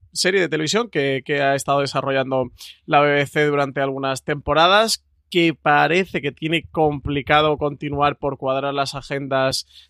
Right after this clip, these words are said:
tanto de Martin Freeman como de, del propio Benedict Cumberbatch. No sé si veremos algo más o, o no veremos nada más. Parece que sí que nos vamos a quedar con ganas, ¿eh? Que no, no están muy por la labor de, de volver a rejuntarse. No sé si quizás dentro de unos años o que los dos tengan un,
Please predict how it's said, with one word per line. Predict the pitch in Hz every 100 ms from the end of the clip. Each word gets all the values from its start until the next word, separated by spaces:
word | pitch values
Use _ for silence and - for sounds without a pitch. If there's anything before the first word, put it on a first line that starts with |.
| -
tanto | 147 127 135
de | 135 135
Martin | 135 131 139
Freeman | - 143 139 131
como | 139 131 127
de, | 131 131 131 127 127 127 123 123 120 127 -
del | 135 135
propio | - 143 139 135
Benedict | 131 135 135 -
Cumberbatch. | 151 160 175 180 220 - - - - - - - - - _ _ _ -
No | 170
sé | 180 214
si | 180
veremos | 170 170 165 170
algo | 165 156
más | 160 160 156 -
o, | 160 151 151 151 147 147 -
o | 156 147
no | 143
veremos | 147 143 143 139 139 139 135 143
nada | 147 143
más. | 165 160
Parece | 151 147 156
que | 143
sí | 131
que | 135
nos | 131
vamos | 135 139
a | 139
quedar | 131 127 127
con | 120
ganas, | 95 90 98
¿eh? | 143
Que | 143 127
no, | 131 131 131 131
no | 143
están | 143 156
muy | 156 147
por | 131 135
la | 131
labor | 127 127 127
de, | 123 127 123
de | 123
volver | 127 123 127
a | 123
rejuntarse. | 120 139 127 139 139 156
No | 143
sé | 139
si | 139
quizás | 143 135 139 135
dentro | 131 139
de | 131
unos | 131 123
años | 143 165 170 165 147
o | 139
que |
los | 135 127
dos | 135 -
tengan | 135 135
un, | 135 135 135